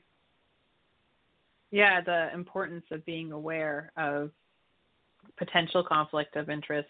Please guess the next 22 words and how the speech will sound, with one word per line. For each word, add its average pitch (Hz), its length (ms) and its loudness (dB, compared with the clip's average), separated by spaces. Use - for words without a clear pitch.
or, 143 680 2
um, 143 480 -6
being 170 240 4
open 156 300 4
to 151 80 2
have 147 220 4
those 139 200 -4
conversations 147 720 -2
to 147 60 -10
try 147 220 0
and 135 120 -2
find 143 360 2
where 139 240 4
these 143 220 -4
conflicts - 560 0
exist. 143 440 4
And 170 120 4
I, 165 240 8
I 165 100 4
really 165 500 4
love 160 320 2
the 135 300 2